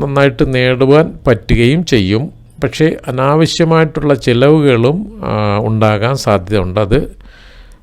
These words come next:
അവോയ്ഡ് ചെയ്യേണ്ടതാണ്. ധാരാളം നമുക്ക് അവോയ്ഡ് ചെയ്യാൻ പറ്റുന്നതാണ്.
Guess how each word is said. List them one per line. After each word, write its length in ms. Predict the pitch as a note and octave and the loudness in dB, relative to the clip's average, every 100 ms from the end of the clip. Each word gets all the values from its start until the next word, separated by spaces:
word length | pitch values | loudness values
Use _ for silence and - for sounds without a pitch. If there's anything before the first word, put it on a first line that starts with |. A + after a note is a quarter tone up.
| - | -2
അവോയ്ഡ് 340 | D3 C3+ B2 | 2 2 2
ചെയ്യേണ്ടതാണ്. 680 | A2+ G2+ G2+ G#2 G2 F2 E2 | 2 2 2 2 2 2 -2
ധാരാളം 480 | E2+ G2+ G#2 A#2+ D#3+ | 0 0 0 0 -2
നമുക്ക് 540 | C#3 G#2 G2 - D#3 - | -2 -4 -6 -4 -4 -2
അവോയ്ഡ് 340 | G#2+ G2+ G2+ | -4 -2 -2
ചെയ്യാൻ 340 | G2+ G2 A2 C#3+ | -2 -2 -4 -2
പറ്റുന്നതാണ്. 600 | C3+ - - F2 D#2 C2 | -4 -2 -4 -4 -8 -10